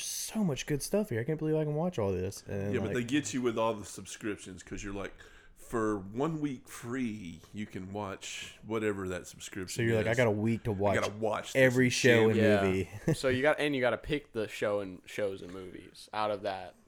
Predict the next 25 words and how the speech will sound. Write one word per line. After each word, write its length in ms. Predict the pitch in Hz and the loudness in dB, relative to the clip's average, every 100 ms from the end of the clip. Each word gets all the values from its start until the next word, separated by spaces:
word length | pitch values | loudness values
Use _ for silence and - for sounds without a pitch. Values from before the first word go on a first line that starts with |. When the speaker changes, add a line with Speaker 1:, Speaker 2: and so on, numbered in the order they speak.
| _ | _
Speaker 3:
thing, 340 | 117 110 76 82 | -8 -8 -10 -16
you 140 | 95 | -16
know, 220 | 98 98 - - | -14 -16 -20 -20
'cause 100 | 104 101 | -16 -10
it's 80 | 117 | -8
Speaker 2:
Mm-hmm. 80 | 104 | -6
Speaker 3:
usually, 320 | 101 104 98 | -6 -8 -8
like, 240 | 95 90 _ _ _ _ _ | -12 -16 _ _ _ _ _
all 200 | 95 98 | -8 -8
inclusive. 580 | 92 - 104 98 107 104 - _ _ 101 | -8 -10 -10 -10 -12 -14 -16 _ _ -6
Speaker 2:
And 100 | 107 | -4
then 80 | 104 | -2
we 120 | 117 | -2
set 200 | - 113 | 0 -2
an 100 | 101 | -4
alarm 420 | 98 101 104 104 | -8 -6 -6 -6
on 80 | 98 | -8
your 100 | 101 | -10
phone 480 | - 101 98 98 104 | -8 -8 -6 -8 -10
so 140 | 104 | -10
that 120 | 95 | -10
it 140 | - - | -10 -10
goes 300 | 95 92 98 | -10 -8 -6
off, 340 | 95 98 - | -6 -6 -10
like, 160 | 101 | -12